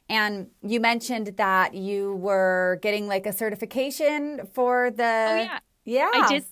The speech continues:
Speaker 2: I did the certification for gateless writing last year. And so actually, if you live in the New York area, um, I'm hosting a salon where people can write and do exactly what we were talking about, where you free write, you read out loud, um, and then you get feedback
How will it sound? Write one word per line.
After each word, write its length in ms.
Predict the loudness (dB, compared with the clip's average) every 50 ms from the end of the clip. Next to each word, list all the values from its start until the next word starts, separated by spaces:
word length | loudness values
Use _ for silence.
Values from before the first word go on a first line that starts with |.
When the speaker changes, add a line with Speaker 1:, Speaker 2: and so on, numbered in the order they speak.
| -14 _ -4
Speaker 2:
I 80 | -4 -2
did 180 | -2 -2 -4 -4
the 80 | -6
certification 640 | -6 -6 -6 -6 -6 -6 -2 -2 -2 -2 -2 -2 -2
for 100 | -2 -2
gateless 420 | 0 0 0 0 0 -2 -6 -4 -2
writing 440 | 0 0 0 0 0 -2 -2 -4 -4
last 420 | -2 -2 -2 -2 -4 -8 -12 -14
year. 260 | -12 -10 -8 -8 -8 -8
And 140 | -8 -10 -6
so 120 | -6 -4 -2
actually, 420 | -2 -2 -2 -4 -4 -4 -4 -4
if 100 | -6 -8
you 100 | -10 -8
live 220 | -6 -6 -4 -4
in 260 | -4 -4 -4 -4 -6 -4
the 100 | -4 -2
New 80 | 0 0
York 280 | 2 2 0 0 0 0
area, 480 | 2 2 2 2 0 -2 -4 -6 -6 -4
um, 320 | -4 -4 -4 -4 -6 -8 -12 -16 -20 -20 -20 -20 _ _ _ -4
I'm 180 | -4 -2 -2
hosting 340 | -4 -6 -8 -8 -8 -8 -8
a 60 | -8
salon 460 | -10 -10 -8 -6 -6 -4 -6 -6 -6
where 100 | -8 -8
people 240 | -8 -8 -8 -8 -8
can 200 | -8 -6 -6 -2 0
write 240 | 0 0 0 -2 -4
and 100 | -6 -4
do 120 | -4 -4
exactly 400 | -4 -2 -2 -2 -2 -2 -4 -4
what 140 | -4 -4 -2
we 60 | -2 -4
were 100 | -4 -2
talking 360 | -4 -4 -6 -4 -6 -6 -4
about, 220 | -4 -4 -4 -2
where 80 | -2 -4
you 160 | -4 -4 -6
free 260 | -6 -4 -2 0 2
write, 360 | 4 4 4 2 0 -2 -8 -14 -16 -20 -20 -20 -20 _ _
you 140 | -4 -2 -2 0
read 180 | 2 2 2
out 220 | 2 0 0 0 0
loud, 520 | 0 2 2 2 0 0 -2 -4 -6 -10 -12 _ -20 _ _ _ _
um, 280 | -2 0 0 0 -2 -6 -6 -6
and 160 | -6 -4 -4
then 180 | -4 -4 -4 -4
you 100 | -6 -4
get 300 | -2 -2 -2 -4 -4 -6
feedback 500 | -4 -4 -4 -2 0 0 -2 -2 -4